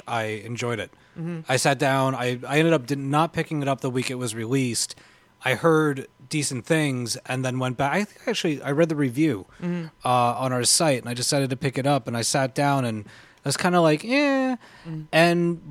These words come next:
Speaker 1: really was quite surprised by it.
Speaker 2: Yeah.
Speaker 1: So, um, it's just, it's, it's funny how of, of all the stuff that I did read, I skipped a lot of the bigger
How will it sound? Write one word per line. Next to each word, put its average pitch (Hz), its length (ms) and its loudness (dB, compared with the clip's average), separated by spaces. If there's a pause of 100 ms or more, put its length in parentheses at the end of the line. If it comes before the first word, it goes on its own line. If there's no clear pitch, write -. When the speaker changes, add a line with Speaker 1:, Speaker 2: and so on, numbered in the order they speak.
(100)
Speaker 1:
really 151 520 4
was 147 360 0
quite 160 260 0
surprised 180 460 -4
by 107 180 -2
it. 95 160 -6 (140)
Speaker 2:
Yeah. 156 120 2
Speaker 1:
So, 135 280 2
um, 127 280 0
it's 147 160 0
just, - 280 6
it's, - 260 -4 (320)
it's 175 180 4
funny 185 320 2
how 135 520 2 (140)
of, 147 140 -10
of 151 160 0
all 180 120 8
the 170 100 2
stuff 160 300 0
that 139 100 0
I 131 120 2
did 135 300 -4
read, 123 460 -4
I 117 140 -6
skipped - 420 -2
a 151 100 -8
lot 139 300 0
of 123 160 -4
the 120 120 -6
bigger 156 640 0